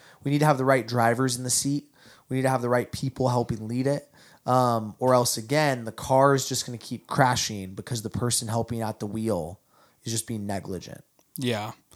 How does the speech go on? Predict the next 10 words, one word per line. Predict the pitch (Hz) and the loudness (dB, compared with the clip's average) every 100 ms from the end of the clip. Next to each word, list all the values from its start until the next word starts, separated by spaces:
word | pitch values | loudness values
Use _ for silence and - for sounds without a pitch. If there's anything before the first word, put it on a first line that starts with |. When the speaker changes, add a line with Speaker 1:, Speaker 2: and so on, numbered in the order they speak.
| _ - _ - | _ -20 _ 4
Speaker 2:
I | 139 170 | 6 8
almost | 170 165 151 - | 6 4 2 2
wonder, | 123 120 107 107 107 | 0 0 0 0 -4
like, | 101 - - | -8 -10 -4
I | 117 120 | -2 0
don't | 110 - | -2 -6
know | 110 110 110 92 95 | -6 0 0 0 -6
this | 90 95 107 - | -6 -6 0 0
at | - 101 | -2 -4
all. | 95 107 92 95 - | -2 0 0 -4 -6